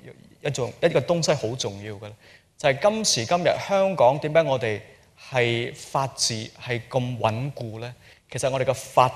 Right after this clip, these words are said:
制呢，係經歷咗好多年嘅歷練嘅，係一個好成熟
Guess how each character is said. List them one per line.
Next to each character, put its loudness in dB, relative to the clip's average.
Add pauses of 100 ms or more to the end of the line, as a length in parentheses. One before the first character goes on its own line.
制 4 (220)
呢， -2 (400)
係 0
經 2
歷 2
咗 0 (420)
好 -2 (500)
多 8
年 0 (140)
嘅 -2
歷 0 (100)
練 -8
嘅， -14 (420)
係 4
一 2
個 -4
好 -2
成 0
熟 -12